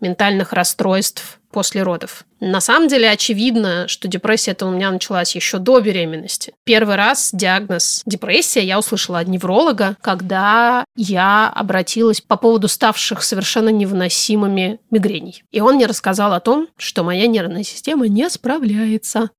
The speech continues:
Тогда же я начала впервые в своей жизни принимать препараты, и мне сразу стало легче. На фоне этого лечения через где-то год, наверное, может быть, даже чуть меньше,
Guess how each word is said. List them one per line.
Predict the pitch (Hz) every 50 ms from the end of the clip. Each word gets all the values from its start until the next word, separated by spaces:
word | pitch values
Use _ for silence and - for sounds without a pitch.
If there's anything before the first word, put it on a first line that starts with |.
| _ _ _
Тогда | - 196 190 196 185 196 277 302
же | 285 269
я | 220 190 185 220
начала | 240 240 - - 226 180 190 214 233 240 247 - _
впервые | - - 202 190 208 233
в | 226
своей | - - 185 180
жизни | 180 226 220 233 220 208 180 - -
принимать | - 214 196 196 190 175 170 - -
препараты, | 196 185 - 190 170 185 190 - - 170 156 - - - - - _ -
и | 220 180
мне | 175 185 196 196
сразу | 220 - 196 196 202 -
стало | - - 202 202 220
легче. | 214 180 170 170 - - - 226 - _ -
На | 180 196 202
фоне | - - 226 202 196 196 196
этого | 190 185 196 190
лечения | 190 190 - - - 240 320 381 392 294 226 208 214 226 - _ _
через | - - - 233 202 196 190 190 185 180 - - - - - - - - _ _ _ _
где-то | - 180 - - 175
год, | 185 - 208 277 277 -
наверное, | 254 214 196 190 190 185 185 185
может | 185 180 208 202
быть, | 175
даже | 175 175 175
чуть | - - 220 208
меньше, | 202 185 196 262 294 269 - - 226 - -